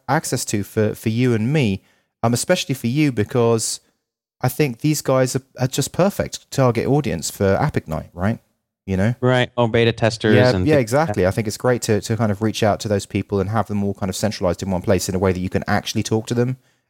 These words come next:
Speaker 1: and get, like, full feedback on the product there from a group of people at the same time. Like
Speaker 2: Who, who on the site are, uh, listeners of the podcast that you know of?
Speaker 1: Uh, oh, there's, there's quite a few. Um,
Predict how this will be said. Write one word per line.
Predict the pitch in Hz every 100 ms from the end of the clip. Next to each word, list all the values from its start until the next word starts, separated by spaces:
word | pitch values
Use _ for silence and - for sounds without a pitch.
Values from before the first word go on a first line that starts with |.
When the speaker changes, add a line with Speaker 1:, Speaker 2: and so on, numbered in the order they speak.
| -
Speaker 1:
and | 95
get, | 101 101
like, | 95 92
full | - 113 110
feedback | 110 110 107 113 117
on | 110
the | 104
product | 107 107 127 -
there | - 113
from | - 95
a |
group | - 104
of | 107
people | - 107
at | -
the | -
same | 101 98
time. | 104 113 123 _ _ _ _ _ _ 95
Like | 87 87
Speaker 2:
Who, | 285 196
who | 226 320
on | 165 185
the | 180
site | 156 - 131 127 -
are, | 113 120 117 110
uh, | 104 98
listeners | 117 120 - 101
of | 98
the |
podcast | 92 101 98 95 - -
that | -
you | 92
know | 92 87 82
of? | - _ _ -
Speaker 1:
Uh, | 139 135
oh, | 170 190
there's, | 175 165
there's | - 170
quite | - 208
a |
few. | - 208 110 -
Um, | 135 143 139